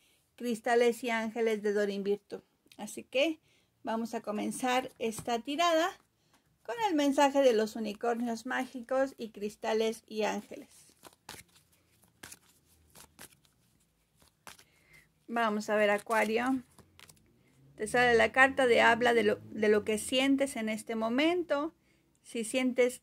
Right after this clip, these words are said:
algo que necesitas decir en este momento, díselo a la persona adecuada y dice, dile a un amigo cómo te encuentras. Quizás te sientes ansioso, triste o deprimido, Acuario.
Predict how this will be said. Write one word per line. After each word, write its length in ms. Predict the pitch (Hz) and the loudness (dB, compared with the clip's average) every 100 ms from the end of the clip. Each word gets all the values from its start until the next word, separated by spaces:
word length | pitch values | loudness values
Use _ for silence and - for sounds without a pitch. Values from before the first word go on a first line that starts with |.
| - | 0
algo 400 | 285 349 302 254 | 4 4 4 0
que 100 | 240 | -2
necesitas 540 | 220 214 214 220 247 | -4 -4 -6 -6 -4
decir 320 | 220 214 233 233 | -2 -2 0 0
en 120 | 226 | 0
este 200 | 214 220 | -4 -4
momento, 520 | 226 214 220 220 233 220 | -4 -2 -2 -4 -6 -6
díselo 500 | 208 214 - 214 208 | -4 -6 -4 0 2
a 40 | |
la 180 | 202 196 | 0 0
persona 640 | 202 - 220 226 233 269 - _ _ - | -6 -4 -4 -2 -2 -4 -8 _ _ -6
adecuada 560 | 220 220 214 247 240 233 | -2 0 0 2 4 4
y 80 | |
dice, 320 | 214 220 214 208 | 2 -4 -2 -2
dile 240 | 233 226 | 0 0
a 60 | 220 | 2
un 80 | 214 | 0
amigo 440 | 214 254 269 240 | 2 2 4 2
cómo 280 | 226 226 214 | 0 -6 -6
te 80 | 220 | -6
encuentras. 840 | 220 285 320 339 330 294 330 - _ _ _ _ _ - | -4 0 2 2 2 2 0 -8 _ _ _ _ _ -8
Quizás 360 | 233 220 233 | -6 -2 -4
te 80 | 240 | -4
sientes 420 | 220 233 226 220 | -4 -2 -2 -2
ansioso, 840 | 214 208 - 262 269 285 285 240 220 | -2 -2 0 4 6 6 2 -2 -2
triste 500 | 240 277 285 - 233 | -4 -2 -2 -2 0
o 60 | |
deprimido, 640 | 226 214 214 220 247 254 247 | 0 -2 -4 -4 -2 0 0
Acuario. 640 | 247 262 269 277 302 | 2 2 4 2 0